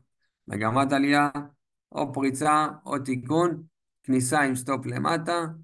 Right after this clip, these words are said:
והמשך של עליות. אני יודע שזה משעמם, כל המניות בעלייה, כולם נראות אותו דבר. אבל דווקא להתמקד במניות האלה,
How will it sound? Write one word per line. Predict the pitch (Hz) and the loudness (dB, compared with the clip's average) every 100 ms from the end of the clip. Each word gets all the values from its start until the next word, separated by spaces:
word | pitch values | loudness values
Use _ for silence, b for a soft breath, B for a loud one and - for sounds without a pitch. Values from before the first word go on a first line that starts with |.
| _ _ _ _ _ _ | _ _ _ _ _ _
והמשך | - 110 127 127 120 120 - _ _ _ - 98 95 101 107 120 113 | -4 0 2 4 2 -2 -12 _ _ _ -12 -8 -6 -4 -2 -2 -2
של | 110 104 | -2 0
עליות. | 98 98 92 - - _ _ _ _ _ _ | 2 2 -2 -8 -18 _ _ _ _ _ _
אני | - | -4
יודע | 123 147 | 0 2
שזה | 143 127 | 2 2
משעמם, | 120 120 110 104 123 - | 2 2 0 0 -2 -4
כל | - 120 | -6 -4
המניות | 113 117 117 110 | -2 -2 0 2
בעלייה, | 104 101 104 131 - | 2 2 0 -2 -4
כולם | 120 113 | -4 -2
נראות | 110 110 107 | 0 -2 -4
אותו | 107 104 | -4 -4
דבר. | 107 107 123 147 - _ _ _ _ _ _ _ _ _ _ - | -4 -2 -4 -4 -10 _ _ _ _ _ _ _ _ _ _ -8
אבל | 113 123 | -2 0
דווקא | 139 151 | 2 4
להתמקד | 143 135 139 131 143 | 4 6 4 4 2
במניות | 131 127 127 135 127 | 2 2 2 2 0
האלה, | 123 147 135 127 | 2 2 2 -2